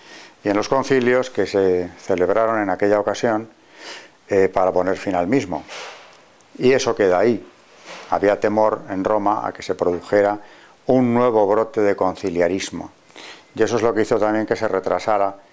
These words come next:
la convocatoria del de Trento, que hizo un bien enorme a la cristiandad católica, a la claridad de ideas del mundo cristiano, en definitiva, pero que se temía, como digo, que acabara, pues a lo mejor como el de Basilea,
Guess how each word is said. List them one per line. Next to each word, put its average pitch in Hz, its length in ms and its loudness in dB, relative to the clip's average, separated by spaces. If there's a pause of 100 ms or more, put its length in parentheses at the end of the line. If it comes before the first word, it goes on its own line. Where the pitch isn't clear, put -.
(280)
la 113 180 2
convocatoria 98 760 0
del 92 200 2
de 95 100 2
Trento, 90 560 -4 (760)
que 98 100 -6
hizo - 120 -6
un 90 100 -2
bien 92 180 4
enorme 85 460 -2 (600)
a 87 60 -4
la 85 120 0
cristiandad 85 720 -2
católica, 123 640 0
a - 40 0
la 85 140 -2
claridad 82 480 0
de 87 80 -2
ideas 90 440 2 (640)
del 87 120 -4
mundo 90 240 0
cristiano, 92 580 -2 (640)
en 104 120 0
definitiva, 123 680 2
pero 107 260 0
que 107 120 -4
se 95 120 -6
temía, 127 420 2
como 95 260 -2
digo, 110 240 2
que 98 80 -4
acabara, 95 480 0 (520)
pues - 160 -10
a 90 60 2
lo 92 80 0
mejor 95 280 -2
como 98 180 2
el 87 60 -2
de 85 60 0
Basilea, 82 500 -2